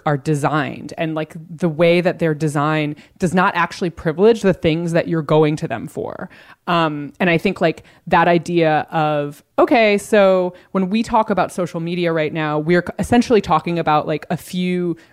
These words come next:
really popular apps created by a few big companies. We're not talking about, like, literally everything you do with your phone. Like, one example being, like,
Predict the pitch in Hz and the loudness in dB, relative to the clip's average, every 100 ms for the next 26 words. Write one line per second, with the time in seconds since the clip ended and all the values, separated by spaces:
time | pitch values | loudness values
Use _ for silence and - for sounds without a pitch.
0 | - 165 180 180 170 - 156 170 160 - | -14 -2 0 0 -2 -2 -2 0 -2 0
1 | 143 139 - - - 185 160 160 143 147 | 0 -2 -6 -18 -2 0 0 0 -2 -2
2 | - 175 143 143 - 240 254 170 139 135 | -4 -6 -4 -6 -6 -6 -2 -2 -4 -8
3 | - - - - - 185 190 185 175 - | -14 -20 -20 -20 -2 2 4 4 0 0
4 | 170 156 175 160 147 - 151 - 170 180 | 0 0 -2 0 0 0 -6 -2 2 6
5 | 185 165 156 165 156 170 156 147 147 139 | 6 4 2 2 0 -2 -4 -4 -4 -4
6 | 147 - 160 143 - 156 - 185 226 202 | -8 -2 0 0 -4 -10 -4 0 2 2
7 | 190 175 175 160 165 165 165 147 143 147 | 2 2 2 2 2 0 -2 -2 -4 -4